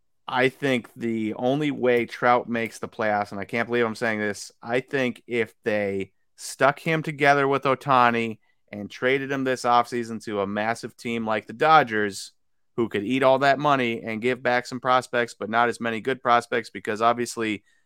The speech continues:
unfortunately, at this point, Trout's contract is probably a negative because of how injury prone he is.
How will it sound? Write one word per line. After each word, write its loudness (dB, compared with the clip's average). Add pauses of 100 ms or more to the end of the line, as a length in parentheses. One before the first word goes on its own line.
(420)
unfortunately, -2
at -6
this -2
point, -2
Trout's 0
contract -2
is -12
probably 0
a 0
negative -4
because -6
of -8
how -4
injury -6
prone -4
he -4
is. -2